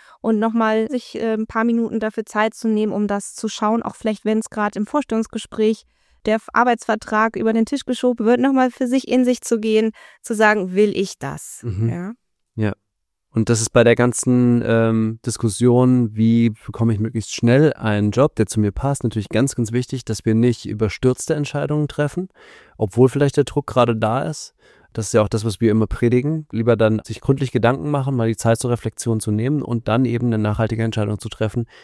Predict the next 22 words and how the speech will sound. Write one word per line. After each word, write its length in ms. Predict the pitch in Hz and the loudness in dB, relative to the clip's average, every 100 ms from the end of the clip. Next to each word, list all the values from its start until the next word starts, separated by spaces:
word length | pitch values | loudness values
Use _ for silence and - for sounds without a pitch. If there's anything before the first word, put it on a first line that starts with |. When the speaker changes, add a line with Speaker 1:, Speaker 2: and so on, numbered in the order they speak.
| _ | _
Speaker 2:
für 260 | - 180 196 | 0 4 4
einen 180 | 135 120 | 4 2
neuen 260 | 110 107 | 2 0
Job, 300 | 107 127 - - _ _ _ | 2 2 2 -6 _ _ _
der 160 | 117 139 | 2 4
ja 180 | 139 120 | 4 4
immer 200 | 139 135 | 2 4
eine 100 | 120 | 2
Chance 380 | - 120 120 | 2 2 0
ist 100 | 120 | -4
und 140 | 107 101 | -6 -4
der 220 | 110 107 | -2 -4
mich 180 | 110 107 | -6 -8
hoffentlich 320 | 107 120 117 | -6 -4 -4
auch 140 | - 107 | -6 -4
in 80 | 107 | -4
den 100 | 110 | -4
kommenden 360 | - 107 113 | -4 -2 -2
Jahren 340 | 110 98 120 120 | -2 -4 -8 -4
langfristig 480 | 113 98 92 - 98 | -4 -4 -6 -8 -10
zufrieden 360 | 95 - 92 | -12 -12 -10
macht. 260 | 98 98 - | -8 -10 -14